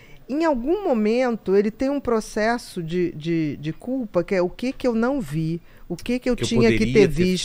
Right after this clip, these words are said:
Speaker 2: feito.
Speaker 1: o que que eu poderia ter feito.
Speaker 2: Putz.
Speaker 1: E isso acaba levando a pessoa, porque, assim, sentimentos, é, de culpa, quando não são verdadeiros, e não são, né? Porque ele não fo-,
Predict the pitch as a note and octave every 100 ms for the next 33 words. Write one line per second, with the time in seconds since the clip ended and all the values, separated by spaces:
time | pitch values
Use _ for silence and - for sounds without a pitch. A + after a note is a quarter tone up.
0 | G#2+ - - - G#3+ - B3+ C#4 - B3
1 | A#3 A3+ A3+ G#3 G3+ G#3+ - F#3+ - -
2 | F3+ F3+ A2+ A2 F3+ - - - - C4
3 | D4+ E4 D#4 B3+ C4+ C4+ C4 A#3+ F#3+ G3+
4 | F#3 E3+ E3 - A3 A#3+ F#3+ D3+ - G3+
5 | A3 A3 F#3 D#3+ - A3 A#3 A#3 B3 D4
6 | D4 C#4 - - - - - F#3+ F#3+ F#3
7 | E3+ F#3+ - C4+ C#4+ - D3+ C#3 - A#3+
8 | D4 F4+ E4 B3 G#3 F#3+ F#3 F3+ A#3 C#4+
9 | G#3 E3+ E3+ - G3+ C4+ - - - D#3
10 | G#3+ E3 - F3+ F3 F3 F#3 F#3+ - -